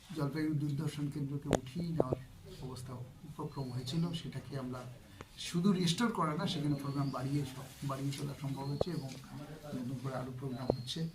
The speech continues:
পিএমজিএসওয়াইয়ের মাধ্যমে একশো একষট্টিটি রান-, রাস্তা হয় রিপেয়ার করা হয়েছে বা, আহ,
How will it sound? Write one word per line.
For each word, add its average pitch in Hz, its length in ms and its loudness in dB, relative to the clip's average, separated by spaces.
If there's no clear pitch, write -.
পিএমজিএসওয়াইয়ের 202 920 10
মাধ্যমে 170 600 10
একশো 165 360 4
একষট্টিটি 208 720 6
রান-, 165 640 4
রাস্তা 147 440 6
হয় 143 240 2
রিপেয়ার 147 400 2
করা 151 140 0
হয়েছে 151 320 -2
বা, 143 320 0
আহ, 139 340 0